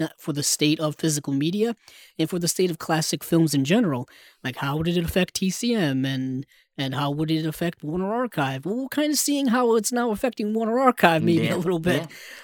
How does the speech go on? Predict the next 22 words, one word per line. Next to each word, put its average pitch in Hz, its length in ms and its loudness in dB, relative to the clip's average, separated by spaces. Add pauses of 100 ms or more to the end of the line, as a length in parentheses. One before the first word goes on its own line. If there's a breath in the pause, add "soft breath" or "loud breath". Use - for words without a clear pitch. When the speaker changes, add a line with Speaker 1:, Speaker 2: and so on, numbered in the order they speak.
Speaker 2:
yeah. 160 120 4
Speaker 1:
Uh, 156 40 2
we 175 140 2
knew 220 160 4
how 202 200 2
it 185 80 0
affect 190 340 -4
Filmstruck. 160 580 0
Kill, 180 360 0
it 160 160 -6
killed 208 320 0
it, 175 160 2 (540 soft breath)
and, 151 600 0 (320)
and, 156 160 2
you 151 80 0
know, 147 360 -2
kinda 170 220 0
killed 160 220 -6
that 156 120 -2
whole, 156 420 -2 (320)
you 160 140 -2
know 135 160 -6